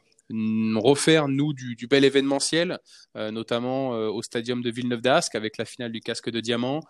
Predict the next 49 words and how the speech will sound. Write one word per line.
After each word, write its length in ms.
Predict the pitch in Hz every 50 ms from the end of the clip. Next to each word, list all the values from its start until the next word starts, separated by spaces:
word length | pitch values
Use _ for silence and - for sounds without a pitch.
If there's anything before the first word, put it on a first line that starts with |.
| _ - _ _ _ -
avec, 360 | 104 101 113 113 113 - -
euh, 480 | 113 110 110 110 110 110 110 110 110 110
la 100 | 110 110
qualification 640 | - - 123 120 113 - - - 123 117 - - 123
de 60 | 120
l'équipe 260 | 117 113 - - 117
de 120 | 110 117 117
France, 380 | - - 127 120 - - -
euh, 120 | 117 110 104
l'été 240 | 104 107 - 117 110
dernier. 500 | 117 113 117 120 120 127 139 160 175 - - - - - - _ -
Euh, 160 | 104 104 104
on 180 | 101 113 113 113
est, 60 | 117
on 140 | - 117 120
est 60 | 123
sur 260 | - - - 131 131
une 80 | 131 131
montée 440 | 131 131 131 - 143 147 151 156 147
où 140 | 135 120 120
on, 160 | 117 117 120 - _ _ _ _ _ _ _ -
on 120 | 117 117
a 60 | 117
eu 120 | 123 131 135
un 100 | 135 139
trou 320 | - - 151 147 147 143
en 60 | 127
termes 300 | - 135 127 127 123 120
de, 440 | 117 113 110 110 107 107 107 107 - _ _ _ _ _ -
en 120 | - 107
termes 760 | 104 123 120 120 117 117 113 113 113 113 110 110 107 107 107
de, 260 | 107 - 117 110 - - _ _ 131
d'attendance, 720 | 120 113 113 120 120 - 123 123 123 127 131 135 - -
en 60 | 113
termes 180 | - 120 113 117
de 80 | 120
fans 260 | - - - 131 131 131
dans 160 | 123 120 117
le 80 | 117
stade, 240 | - - 135 131 123
on 80 | 120 110
a 80 | 107
eu 80 | 110 113
un 80 | 117 -
trou 280 | - - 135 135 135
sur, 280 | - - - 113 101 101
euh, 100 | 98 101
quelques 280 | - 113 110 - 117
finales, 440 | - - 123 117 120 123 120 110 -